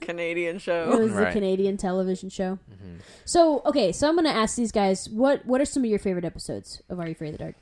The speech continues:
Speaker 3: Um, let's see.
Speaker 1: Ooh.
Speaker 3: One of, one that I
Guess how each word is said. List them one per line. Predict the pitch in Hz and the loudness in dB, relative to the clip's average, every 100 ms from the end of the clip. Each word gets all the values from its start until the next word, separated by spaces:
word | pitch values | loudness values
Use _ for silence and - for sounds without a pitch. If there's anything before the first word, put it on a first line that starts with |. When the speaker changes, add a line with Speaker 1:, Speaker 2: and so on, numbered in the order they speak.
| _ | _
Speaker 3:
Um, | 101 104 101 101 - _ _ _ _ - | -6 -6 -6 -10 -14 _ _ _ _ -20
let's | 101 170 | -14 -12
see. | 185 90 185 | -8 -6 -6
Speaker 1:
Ooh. | 165 156 151 147 - - - _ _ _ _ | -10 -12 -12 -16 -20 -20 -20 _ _ _ _
Speaker 3:
One | 101 107 123 | -10 -4 -4
of, | 135 120 - | -4 -10 -6
one | 113 127 | -4 -4
that | 135 | -2
I | 110 101 | 0 0